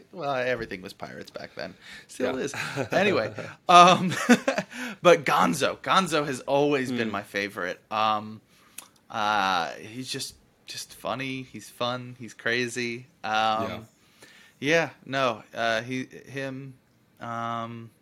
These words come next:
Speaker 1: and, yeah, I think, uh, obviously him and Rizzo are, like, iconic as a t-,
Speaker 2: Oh,
Speaker 1: as a
Speaker 2: yeah.
Speaker 1: duo.
Speaker 2: Mm-hmm.
Speaker 1: I know that, um, they've leaned more towards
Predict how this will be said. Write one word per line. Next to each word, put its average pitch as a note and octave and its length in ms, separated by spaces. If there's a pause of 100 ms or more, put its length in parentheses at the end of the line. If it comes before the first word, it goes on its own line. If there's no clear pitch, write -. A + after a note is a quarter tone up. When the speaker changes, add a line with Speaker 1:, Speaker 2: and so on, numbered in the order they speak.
(1000)
Speaker 1:
and, D#3 760 (480)
yeah, E3+ 400
I C3 120
think, - 580 (680)
uh, A2+ 360 (120)
obviously B2 580
him C3 240
and A2+ 400 (200)
Rizzo G#2+ 560
are, G#2 280
like, F#2+ 480 (220)
iconic G2+ 680
as G#2+ 160
a - 40
t-, - 80
Speaker 2:
Oh, G#2 220
Speaker 1:
as F#2 100
a F#2 60
Speaker 2:
yeah. F2+ 100
Speaker 1:
duo. A2+ 440 (240)
Speaker 2:
Mm-hmm. G2 160
Speaker 1:
I A#2+ 140
know A#2+ 340
that, A2+ 480
um, G#2+ 640 (840)
they've A2+ 260
leaned A#2+ 580
more A#2+ 360
towards G#2+ 800